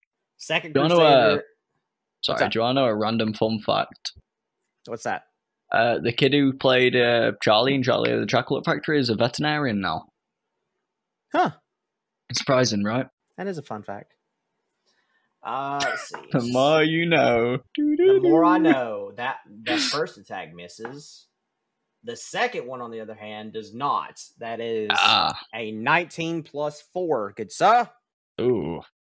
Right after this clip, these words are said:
Speaker 2: Ooh.
Speaker 1: And
Speaker 2: Oh,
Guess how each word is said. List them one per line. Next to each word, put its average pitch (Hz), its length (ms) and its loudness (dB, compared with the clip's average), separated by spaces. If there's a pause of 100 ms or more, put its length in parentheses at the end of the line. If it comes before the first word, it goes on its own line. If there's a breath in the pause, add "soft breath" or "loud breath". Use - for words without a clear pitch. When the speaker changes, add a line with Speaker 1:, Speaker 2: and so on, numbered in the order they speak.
(460)
Speaker 2:
Ooh. 110 580 2 (1300)
Speaker 1:
And 104 1000 -18 (1500)
Speaker 2:
Oh, 175 140 -4